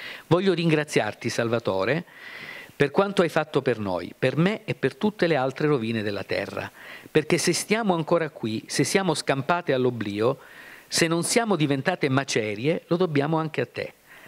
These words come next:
Anche a te dobbiamo il fatto che siamo eloquenti e che le nostre storie sono state tramandate, almeno nella memoria, le rovine, anche grazie a te, sono salve per sempre.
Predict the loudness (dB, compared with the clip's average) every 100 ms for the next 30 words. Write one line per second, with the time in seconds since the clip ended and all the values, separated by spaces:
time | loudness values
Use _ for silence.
0 | -20 -16 -2 -2 0 -2 0 0 0 -4
1 | -10 0 0 2 2 0 0 -2 -4 -6
2 | -2 -2 -2 -18 -14 -2 0 2 2 0
3 | 0 -2 0 -2 -4 -4 -6 -2 -2 -2
4 | -6 -2 0 0 -2 -2 -4 -2 -2 -2
5 | -4 -2 0 0 0 -2 -2 -2 -2 -2
6 | -4 -6 -6 -8 -14 -14 -20 -20 -16 -4
7 | 0 2 2 0 -2 0 0 -2 -2 -4
8 | -2 -4 -4 -12 -20 _ -2 0 2 0
9 | 0 -2 -4 -8 -2 -2 0 -2 -2 -4
10 | -4 -8 -6 -8 -8 -20 -20 -20 -8 0
11 | 0 2 0 -2 -4 -6 -6 -6 -8 -8
12 | -14 -14